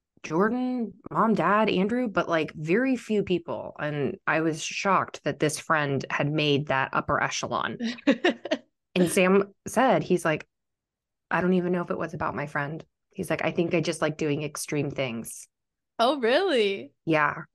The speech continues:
Speaker 2: Fascinating.
Speaker 1: Yeah. Like, I think 'cause Sam's a little bit of an adrenaline junkie, and now that he's a pastor, I don't think that he gets to experience that a lot.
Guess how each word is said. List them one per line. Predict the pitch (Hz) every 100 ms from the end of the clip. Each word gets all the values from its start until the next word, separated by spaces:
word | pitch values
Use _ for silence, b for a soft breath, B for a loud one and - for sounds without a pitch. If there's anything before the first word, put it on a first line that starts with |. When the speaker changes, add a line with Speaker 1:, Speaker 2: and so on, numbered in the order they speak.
| _ _ _ _ _ _ _ _ _ _
Speaker 2:
Fascinating. | 226 226 208 - 240 214 180 175 160 135 202 233 _ _ _ _ _ _ _ _ _ _ -
Speaker 1:
Yeah. | 175 156 147 - - _
Like, | 160 - - _ _ _
I | 190
think | 151 175 165
'cause | 160
Sam's | 160 151 147
a | 147
little | 147
bit | 156 143
of | 147
an | 139
adrenaline | 135 151 196 226 151
junkie, | 139 135 139 143 135
and | 139 143 139 143 104 - - _
now | - 143
that | 147
he's | 156 147
a |
pastor, | - 170 202 - 139
I | 135 143
don't | 151 -
think | 160 156
that | 147
he | 147
gets | 151 147 -
to | 208
experience | - - 160 156 143 139
that | 143 -
a | 123
lot. | 123 131 - -